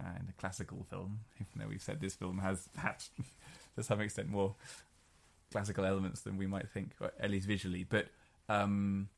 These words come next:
yeah, so more classically constructed narrative, it would seem very strange that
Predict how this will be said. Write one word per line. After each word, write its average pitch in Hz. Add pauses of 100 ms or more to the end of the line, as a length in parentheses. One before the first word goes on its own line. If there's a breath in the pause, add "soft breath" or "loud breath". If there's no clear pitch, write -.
(600)
yeah, 104
so 110
more 131
classically 135
constructed -
narrative, 101
it 92
would 104
seem 104
very 95
strange 95
that -